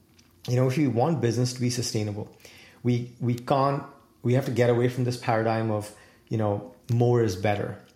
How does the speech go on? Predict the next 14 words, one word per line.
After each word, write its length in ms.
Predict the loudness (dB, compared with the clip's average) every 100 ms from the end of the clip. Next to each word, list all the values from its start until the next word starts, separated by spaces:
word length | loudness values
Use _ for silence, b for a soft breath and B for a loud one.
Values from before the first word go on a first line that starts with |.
| B B B B
And 380 | -2 0 0 -4 -8 _ _ _ -4
unfortunately, 560 | -2 2 0 2 0 2
that's 320 | 2 0 0
what 140 | 0
most 260 | 2 0 0
entrepreneurs 480 | -2 -2 -4 -2 -2
are 80 |
stuck 340 | -4 -2 -4 0
with 300 | 2 2 -2 -12 -6
un-, 240 | -4 -4 -4
until 420 | -4 -2 0 2
they 140 | 0
understand 920 | -2 -2 -2 -2 -2 -2 -2 -4 -6 -10 B B B B 0
that 420 | 4 4 0